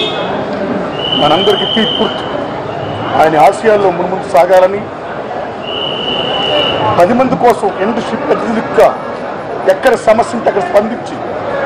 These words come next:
"నేనున్నాను మీతో" అంటూ ఆ ముందుకు వచ్చే ఆ నాయకత్వ లక్షణాలు ఏవైతే ఉన్నాయో, ఆ మానవీయ కోణాలు ఏవైతే ఉన్నాయో, ఆ ఆదరణ ఏమైతే ఉందో, ఆప్యాయత ఏముందో, ఆ అండా దండ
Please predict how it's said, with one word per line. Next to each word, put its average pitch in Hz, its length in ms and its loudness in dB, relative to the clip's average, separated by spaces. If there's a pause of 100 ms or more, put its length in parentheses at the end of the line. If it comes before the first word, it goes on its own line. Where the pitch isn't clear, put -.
"నేనున్నాను 247 480 6
మీతో" 233 220 2
అంటూ 208 220 2 (1080)
ఆ - 300 2
ముందుకు 226 260 2
వచ్చే 269 260 4
ఆ 190 60 8
నాయకత్వ 208 540 2
లక్షణాలు 240 260 2
ఏవైతే 208 260 2
ఉన్నాయో, 160 240 2 (1200)
ఆ 190 60 6
మానవీయ 247 400 2
కోణాలు 262 300 6
ఏవైతే 220 240 4
ఉన్నాయో, 170 280 2 (1400)
ఆ 135 180 6
ఆదరణ 302 220 6
ఏమైతే 262 380 2
ఉందో, 160 180 0
ఆప్యాయత 294 560 4
ఏముందో, 214 360 2 (500)
ఆ 160 60 8
అండా 262 300 6
దండ 247 240 2